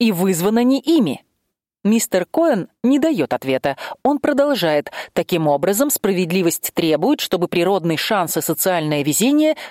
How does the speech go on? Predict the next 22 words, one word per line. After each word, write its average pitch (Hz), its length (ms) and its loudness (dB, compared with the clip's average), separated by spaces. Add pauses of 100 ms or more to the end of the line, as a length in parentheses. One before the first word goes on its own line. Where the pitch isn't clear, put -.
использовались 277 720 0
как - 180 -2
общественный 226 720 0
ресурс 226 560 -2 (180)
и 190 100 0
были 185 240 0
положены 185 540 0
на 170 160 0
алтарь 214 380 -2 (140)
общего 190 440 0
блага. 135 480 0 (220)
Справедливость 214 840 0
не 220 180 2
требует 220 480 0
равенства, 156 540 -2
но 160 120 0
она 160 160 0
требует, 170 380 0
чтобы 165 280 -2
люди 180 240 0
делили 180 500 2
судьбу 156 540 -2